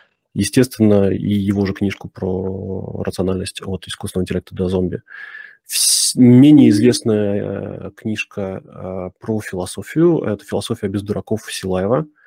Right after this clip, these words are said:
Всем настоятельно рекомендую. Это хорошее изложение, м, как научного метода, так и ключевых философских концепций, которые у нас сейчас есть.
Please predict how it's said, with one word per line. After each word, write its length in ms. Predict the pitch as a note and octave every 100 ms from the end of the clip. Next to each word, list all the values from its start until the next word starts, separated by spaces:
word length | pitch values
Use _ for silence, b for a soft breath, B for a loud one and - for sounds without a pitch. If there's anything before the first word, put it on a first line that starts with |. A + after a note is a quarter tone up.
| b b -
Всем 540 | - - G#2 G2+ G#2+
настоятельно 460 | G#2 - G2+ - G2
рекомендую. 1200 | A2 A2+ B2+ D#3+ D#3 A#2 G#2+ - - - - -
Это 220 | - G2
хорошее 500 | - A2 B2+ - G2+
изложение, 760 | G2 G2 G#2+ A2+ G2+ F#2 F#2 F#2 F2+ - -
м, 260 | - - - -
как 160 | -
научного 360 | A#2+ A#2 - G#2
метода, 360 | D3 D3+ A2
так 200 | G2+ G#2
и 60 | G#2
ключевых 420 | G2+ F#2+ G2+ G#2
философских 420 | - - G2+ -
концепций, 460 | - - G#2 - -
которые 240 | - F2+
у 40 | F2+
нас 80 | -
сейчас 240 | - -
есть. 280 | D#3 E3